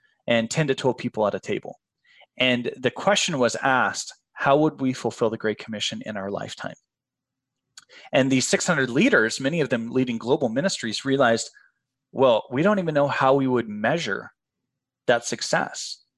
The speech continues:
How would we know that we've actually fulfilled the Great Commission?" And they realized, "How do we not know what those finish lines are?" So they actually broke down those finish lines into seven categories. And one of those categories was, "We know we haven't fulfilled the Great Commission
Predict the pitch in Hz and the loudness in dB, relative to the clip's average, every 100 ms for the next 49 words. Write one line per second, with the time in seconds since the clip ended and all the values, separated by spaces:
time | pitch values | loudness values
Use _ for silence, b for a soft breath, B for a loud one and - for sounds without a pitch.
0 | _ - 151 180 151 135 131 139 151 123 | _ 2 4 4 2 0 2 2 2 2
1 | 120 120 113 110 123 - 120 120 123 120 | 0 -2 -2 -2 -8 -10 -10 -10 -8 -8
2 | - 156 196 - 101 113 120 135 131 120 | -8 -8 -8 -8 -6 -2 2 4 4 2
3 | - 170 175 180 160 156 151 165 170 156 | 2 2 2 2 0 2 2 2 0 -4
4 | - 226 - 104 104 98 104 b b b | -4 -4 -4 -6 -4 -4 -4 b b b
5 | - 180 190 - 170 180 196 185 - 151 | 2 4 4 4 2 2 2 -2 4 2
6 | - 147 143 120 - 143 165 - 113 110 | 4 0 0 -2 -4 -4 -4 -4 -4 -4
7 | 110 113 - 104 - 147 147 113 107 - | -6 -10 -8 -8 -2 2 2 2 -4 -14
8 | _ - - 151 151 98 87 - - - | _ -8 0 0 0 -2 -8 -10 -14 -16
9 | _ _ - 120 120 131 220 240 127 113 | _ _ -2 -2 0 4 4 4 2 0
10 | - 113 110 110 107 104 117 101 101 - | 0 0 0 -2 -2 -2 0 2 0 -4
11 | - 123 190 180 185 180 170 147 143 143 | -8 -4 2 6 6 6 2 2 0 -2
12 | - - 120 110 113 104 - 110 - - | -8 -4 -4 -2 -4 -4 -6 -12 -10 -12